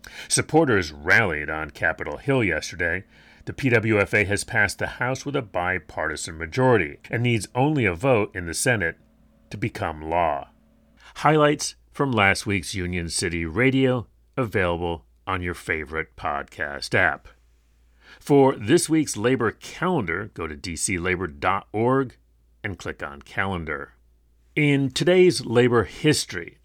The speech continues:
on this date in nineteen forty-three, President Roosevelt announced the end of the Works Progress Administration, or W P A,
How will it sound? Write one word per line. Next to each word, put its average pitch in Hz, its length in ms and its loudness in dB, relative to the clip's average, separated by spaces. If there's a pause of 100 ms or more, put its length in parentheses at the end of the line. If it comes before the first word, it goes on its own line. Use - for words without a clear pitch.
(100)
on 82 320 -6
this 80 260 -6
date 107 260 -2
in 87 160 -4
nineteen 87 560 -4
forty-three, 104 800 -2 (420)
President 175 460 0 (160)
Roosevelt 87 600 2
announced 101 400 -4
the 110 200 -6
end 139 400 -2 (220)
of 131 100 -4
the 135 160 0
Works 87 480 -2 (120)
Progress 98 560 -2
Administration, 76 840 -10
or 73 340 -12
W 80 420 -4
P 87 280 -2
A, 80 320 4